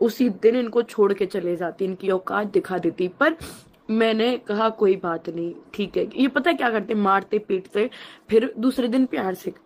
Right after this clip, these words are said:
प्यार से बोलना, पहले चिल्लाएंगे, अपनी औकात दिखाएंगे, फिर प्यार से बोल देते। मेरे को ये था, मैं डरती थी।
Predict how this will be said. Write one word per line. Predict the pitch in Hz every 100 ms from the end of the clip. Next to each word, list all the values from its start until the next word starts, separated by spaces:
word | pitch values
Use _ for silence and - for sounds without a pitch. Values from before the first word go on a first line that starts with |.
| _
प्यार | 220 208
से | 180 196
बोलना, | 175 175 165 170
पहले | - 185 185
चिल्लाएंगे, | - 185 185 175 175 175 170
अपनी | 170 170 180 185
औकात | 175 - 208
दिखाएंगे, | 190 202 202 180 185
फिर | 269
प्यार | 269 202 185
से | 208
बोल | 185 175
देते। | 175 175 - - - - - -
मेरे | 269
को | 269
ये | 277 226
था, | 226 233
मैं | 247 208
डरती | 214 214 214
थी। | - 208